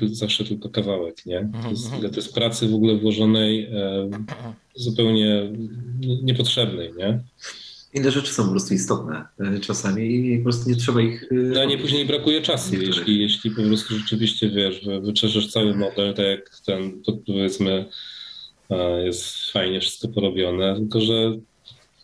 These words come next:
Speaker 1: najczęściej osiemdziesiąt procent z tych rzeczy w ogóle nie będzie w kadrze, nie?
Speaker 3: Tak.
Speaker 1: Więc wybór
Speaker 3: Dlatego
Speaker 1: tego kadru wcześniej odpowiedniego i zdecydowanie się, co
Speaker 2: Tak,
Speaker 1: chcesz
Speaker 2: tak,
Speaker 1: tam
Speaker 2: tak, tak.
Speaker 1: dokładnie, jak pokazać,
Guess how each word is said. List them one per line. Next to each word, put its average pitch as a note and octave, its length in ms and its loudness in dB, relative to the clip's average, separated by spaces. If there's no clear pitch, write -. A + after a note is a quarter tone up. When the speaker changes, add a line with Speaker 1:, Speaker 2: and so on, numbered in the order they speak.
Speaker 1:
najczęściej A#2 760 0
osiemdziesiąt A2+ 580 0
procent G#2+ 320 -2
z - 40 -14
tych G2+ 140 0
rzeczy G2+ 340 0
w G2+ 40 0
ogóle G#2 240 4
nie G#2 80 4
będzie G#2+ 240 4
w - 80 -4
kadrze, E2+ 420 -4
nie? F2 240 -10
Speaker 3:
Tak. - 260 -4
Speaker 1:
Więc F#2+ 300 2
wybór A#2+ 160 4
Speaker 3:
Dlatego G#2+ 220 2
Speaker 1:
tego G#2 100 -2
kadru G#2+ 300 2
wcześniej G#2+ 460 0
odpowiedniego G2+ 1000 0
i G#2 340 0
zdecydowanie G#2+ 680 2
się, G#2 140 -2
co A2 60 -6
Speaker 2:
Tak, A2 100 -4
Speaker 1:
chcesz G#2 160 -4
Speaker 2:
tak, - 80 -8
Speaker 1:
tam G#2+ 100 -4
Speaker 2:
tak, G2 60 -8
tak. G#2+ 80 -4
Speaker 1:
dokładnie, G#2 480 0
jak G2 260 -4
pokazać, G#2+ 600 0